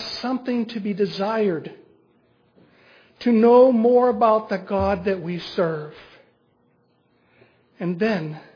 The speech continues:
and then we're on our way towards establishing His kingdom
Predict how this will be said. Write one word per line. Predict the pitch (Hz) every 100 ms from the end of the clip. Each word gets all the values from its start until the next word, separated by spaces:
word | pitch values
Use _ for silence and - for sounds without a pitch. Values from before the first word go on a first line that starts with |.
| _ _ _ _ _ _ -
and | 190
then | 196 220 220
we're | 202 196
on | 208 214
our | 208
way | 196 180 139 135 - - _ _ _ _ _ _ _ _ _ _
towards | - 165 170
establishing | 160 - 185 180 170 - 180 156
His | 151 -
kingdom | - 240 196 135